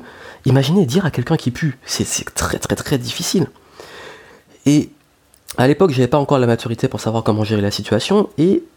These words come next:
le responsable des ressources humaines, très, très, très, euh, on va dire diplomate, euh, qu'est-ce qu'elle a fait ? Parce qu'elle nous a raconté un petit peu, euh, comment elle a géré la situation. Euh,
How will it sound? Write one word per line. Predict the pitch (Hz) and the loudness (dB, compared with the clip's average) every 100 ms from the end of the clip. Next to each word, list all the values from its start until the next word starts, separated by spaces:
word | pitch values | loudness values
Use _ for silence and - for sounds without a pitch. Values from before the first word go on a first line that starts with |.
| _ | _
le | 117 117 120 113 | 2 4 4 4
responsable | 123 - 143 - 160 | 2 0 -2 0 0
des | |
ressources | 120 120 - 107 107 | 0 0 0 0 2
humaines, | 143 233 101 - _ | 4 4 0 -6 _
très, | - - 185 | -6 -2 -2
très, | - 151 | 0 -4
très, | - 156 143 | 0 2 2
euh, | 120 107 104 101 - - - - | 4 4 2 0 -6 -16 -16 -4
on | |
va | 90 | 0
dire | 113 104 | 2 2
diplomate, | 113 - 131 202 277 - - - - - - - - | -2 0 2 2 -2 -8 -8 -18 -20 -20 -20 -20 -4
euh, | - 156 - | 0 0 0
qu'est-ce | 226 - | -2 0
qu'elle | 180 | 2
a | 139 | 0
fait ? | - | 0
Parce | - - | -4 0
qu'elle | 123 | 0
nous | 117 | 2
a | |
raconté | 113 - 131 | 0 0 0
un | 185 | 0
petit | 139 - | -2 -4
peu, | 131 | 0
euh, | 120 107 - | 2 0 -2
comment | 107 107 | 0 2
elle | 101 | 4
a | 101 104 | 2 2
géré | 110 107 | 2 2
la | 104 | 0
situation. | 98 - 95 - 240 _ - - - - _ _ | -4 -4 -4 -4 -6 _ -20 -18 -18 -20 _ _
Euh, | 120 113 | 2 2